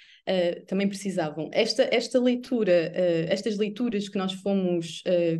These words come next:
criando, eh, foram evoluindo, juntámos a, a uma coprodução com o Teatro Académico Gil Vicente e com o Vinte e três Milhas, eh, e acabámos por realizar no âmbito do Dia da Memória das Vítimas da Inquisição,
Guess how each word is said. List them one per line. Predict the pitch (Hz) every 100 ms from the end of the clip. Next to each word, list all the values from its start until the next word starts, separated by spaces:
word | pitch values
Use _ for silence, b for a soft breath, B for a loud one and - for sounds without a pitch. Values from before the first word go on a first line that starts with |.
| 165
criando, | 190 190 185 202 233 262 - b b b
eh, | - 190 190
foram | 190 247 226
evoluindo, | 202 190 185 240 262 240 233
juntámos | 214 208 208 196 190 185
a, | 175
a | 190
uma | 190
coprodução | 190 190 190 180 - 202 196 196
com | 185
o |
Teatro | 190 185 185
Académico | 185 180 180 180
Gil | - 180
Vicente | 185 180 - 190 185 190
e | - 208 202
com | - 190 180 175 175
o | 170
Vinte | 165 170
e |
três | 165 170 175
Milhas, | 196 226 220 226 - - B B B B -
eh, | 220 214 214 214 214
e | 240 -
acabámos | 247 233 233 226
por | - 208
realizar | 220 214 202 214 214
no | 208 208
âmbito | 208 208 202
do | 190
Dia | 208
da | 196
Memória | 185 190 190 175
das | 185 170
Vítimas | 196 202 196 190 185
da | 185
Inquisição, | 190 190 185 185 - 202 208